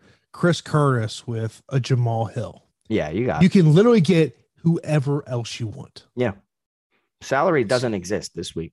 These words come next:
Speaker 2: Just don't even look at it. Don't make the, "Well, if I, if I spend the remaining four hundred or five hundred, I can get to the," don't even think about that. If you like however many fighters, six fighters, just lock 'em in your lineups, get 'em in your lineups. Don't ignore, ignore that green salary.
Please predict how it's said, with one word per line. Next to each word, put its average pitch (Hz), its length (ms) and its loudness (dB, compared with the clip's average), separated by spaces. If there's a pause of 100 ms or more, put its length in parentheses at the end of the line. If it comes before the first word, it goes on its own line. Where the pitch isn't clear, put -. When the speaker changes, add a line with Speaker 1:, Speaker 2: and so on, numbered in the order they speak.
(120)
Speaker 2:
Just - 240 -6
don't 127 360 -2 (100)
even 104 300 0
look 104 180 -2
at 82 160 -6
it. - 100 -16 (360)
Don't 123 260 0
make 123 280 -2
the, 107 280 0 (380)
"Well, 147 160 2
if 123 140 -4
I, 120 240 0 (200)
if 110 140 -6
I 120 80 0
spend 151 360 -4
the 127 60 -6
remaining 120 420 -6
four 131 280 -4
hundred 117 360 -4
or 95 80 -2
five 123 300 -4
hundred, 107 300 -8
I 107 80 0
can 113 160 -10
get 117 160 -6
to 113 80 -12
the," 117 200 -6
don't 117 140 0
even 117 160 -2
think 92 140 -6
about 80 260 -12
that. 82 180 -10 (320)
If 95 140 -4
you 127 180 2
like 127 300 0 (800)
however 117 260 0
many 120 200 0
fighters, 87 540 -8 (120)
six - 260 -6
fighters, 82 460 -8 (640)
just - 180 -8
lock 95 220 -4
'em 120 60 -4
in 117 80 -2
your 104 120 -2
lineups, 80 320 -10
get 110 140 -2
'em 123 80 -2
in 113 80 -2
your 107 80 -2
lineups. 85 260 -6
Don't - 180 -2
ignore, 120 460 2
ignore 131 420 0
that 131 220 0
green 127 260 -6
salary. 92 440 -6